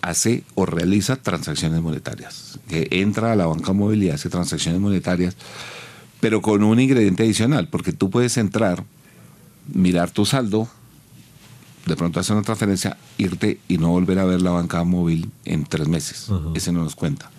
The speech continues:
Speaker 1: Nosotros tenemos un criterio y es, tiene que entrar a la banca móvil por lo menos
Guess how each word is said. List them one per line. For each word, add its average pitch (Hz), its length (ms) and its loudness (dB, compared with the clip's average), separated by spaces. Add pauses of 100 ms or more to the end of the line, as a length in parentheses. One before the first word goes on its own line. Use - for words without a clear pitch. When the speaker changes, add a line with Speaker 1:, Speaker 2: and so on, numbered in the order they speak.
(520)
Speaker 1:
Nosotros 92 320 -2
tenemos 90 340 2
un 101 80 2
criterio 92 420 2
y 87 120 4
es, 85 160 -2 (400)
tiene 92 220 -2
que 98 100 -2
entrar 95 440 -2 (500)
a 87 100 -2
la 85 120 -2
banca 87 300 0
móvil 92 300 2
por 85 240 0
lo 80 140 2
menos 92 540 2